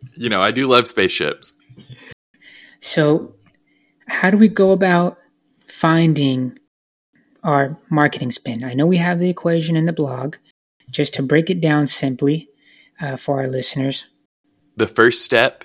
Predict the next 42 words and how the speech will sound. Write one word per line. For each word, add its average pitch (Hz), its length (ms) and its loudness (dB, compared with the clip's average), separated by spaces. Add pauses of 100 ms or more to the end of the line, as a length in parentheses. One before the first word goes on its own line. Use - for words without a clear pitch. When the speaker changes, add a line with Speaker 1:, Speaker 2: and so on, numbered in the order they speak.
Speaker 1:
is 98 200 -2
to 101 100 -8
know 98 580 -2
your 87 460 2
growth 80 380 -2
numbers. 67 500 -4 (420)
So 85 440 0
how 101 260 0
much 110 480 0 (100)
did 92 220 -6
you 101 80 -2
grow, 95 380 4
like, 92 220 -6
top - 280 2
line 110 180 2
revenue 95 540 0 (180)
last 92 380 -2
year? 90 360 0 (680)
Um, 92 360 2
and 95 120 -4
then 92 80 -2
how 104 140 2
much 104 200 -2
did 92 140 -6
you 95 60 -6
spend 90 480 -2
on 87 180 -4
your 87 120 -6
marketing 90 480 -2 (200)
last 82 360 -4
year? 60 220 -8 (500)
And 92 120 -4
so 90 120 0
that's 90 340 2
gonna 110 180 -2
give 110 200 2
you 98 160 -2
two 107 240 -2
numbers 90 540 -2
that 90 220 -6
correlate 90 600 -2
together. 80 540 -6